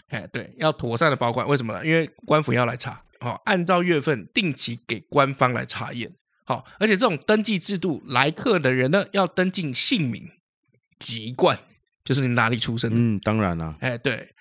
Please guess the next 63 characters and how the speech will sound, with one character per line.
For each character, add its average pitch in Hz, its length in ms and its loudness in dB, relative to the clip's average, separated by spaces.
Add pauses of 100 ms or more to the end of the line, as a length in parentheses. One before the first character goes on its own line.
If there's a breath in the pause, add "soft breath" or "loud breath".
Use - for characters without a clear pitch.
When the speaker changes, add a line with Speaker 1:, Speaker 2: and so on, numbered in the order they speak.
(140 soft breath)
Speaker 1:
那 143 140 0
职 - 240 0
业， 160 260 4
你 117 100 -6
职 123 160 -2
业 135 80 4
是 131 120 -2
什 117 120 -6
么？ - 60 -16 (160)
Speaker 2:
嗯。 85 240 -6 (220)
Speaker 1:
比 120 80 -4
如 117 40 0
说 151 120 2
你 131 100 0
的 120 60 -2
职 117 160 -4
业 131 100 4
是 127 140 -2
什 104 100 -6
么？ 92 80 -16 (600)
业 170 140 6
务 151 120 4
算 135 120 4
什 120 140 -4
么？ - 80 -12 (140)
Speaker 2:
驯 - 200 -2
兽 113 200 4
师。 95 260 -2 (540 soft breath)
Speaker 1:
<laughs> 508 800 0
业 240 160 6
务 233 160 4
算 233 140 6
驯-， 220 200 2
驯 226 180 6
兽 208 160 6
师？ 196 220 2
Speaker 2:
驯 143 140 2
兽 127 160 2
师 107 180 0
啊。 92 220 0 (500 soft breath)
Speaker 1:
为 165 100 6
什 151 80 6
么？ - 20 4
Speaker 2:
专 - 20 4
门 127 80 2
驯 139 240 2
服 113 160 0
外 120 100 6
面 120 140 4
的 101 40 2
野 82 200 -2
兽。 80 280 -2 (120)
Speaker 1:
然 123 120 0
后 120 120 -2
你 123 160 0
是 135 60 2
说 135 140 0
客 135 240 2
户 123 140 -2
是 120 80 -2
吧？ 113 80 -4 (160)
Speaker 2:
<laughs> 117 140 0
对。 - 120 4